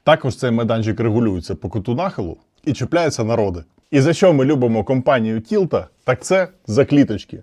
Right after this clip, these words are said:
Це бейсики для вашої Blackmagic Cinema Camera шість К Full Frame. До комплекту входить сама кліточка, нова верхня ручка,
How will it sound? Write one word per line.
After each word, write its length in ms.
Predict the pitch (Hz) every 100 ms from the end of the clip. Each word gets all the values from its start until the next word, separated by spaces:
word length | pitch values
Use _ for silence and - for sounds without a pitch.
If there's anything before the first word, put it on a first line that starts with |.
| _ -
Це 180 | 160
бейсики 500 | 123 110 98 127 226
для 160 | 180 107
вашої 380 | 131 127 - 92
Blackmagic 640 | 95 - 185 151 110 -
Cinema 260 | 160 120 92
Camera 320 | 113 107 85
шість 300 | - 85 -
К 200 | - 175
Full 320 | - 92 -
Frame. 300 | 120 104 69 -
До 140 | 113
комплекту 480 | 151 151 135 104 95
входить 420 | 87 104 78 73 - -
сама 300 | - 110 110
кліточка, 580 | 180 202 180 - 156 143 _ -
нова 440 | 139 131 117 92 _ -
верхня 440 | 120 110 104 107
ручка, 440 | 147 185 - 160